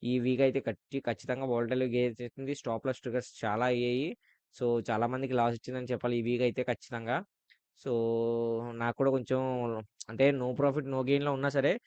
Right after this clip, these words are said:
కొంచెం డిసప్పాయింట్ అయితే అయినా. ఎందుకంటే every week నేను అలా ఉన్ను. కానీ బాగా డిసప్పాయింట్ అయితే అయ్యాను ఈ వీక్.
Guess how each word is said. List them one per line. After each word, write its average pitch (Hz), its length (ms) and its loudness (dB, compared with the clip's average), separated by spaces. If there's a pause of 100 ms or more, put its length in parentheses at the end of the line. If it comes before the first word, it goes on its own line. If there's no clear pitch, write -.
(240)
కొంచెం 165 220 2
డిసప్పాయింట్ 156 440 2
అయితే 151 140 6
అయినా. 143 200 2
ఎందుకంటే 139 340 6
every 135 200 6
week 143 160 4
నేను 135 160 2
అలా 127 220 6
ఉన్ను. 135 300 -6 (100)
కానీ 147 260 -6 (500)
బాగా 120 380 4
డిసప్పాయింట్ 123 460 0
అయితే 123 140 4
అయ్యాను 120 240 4
ఈ 113 60 0
వీక్. 113 260 0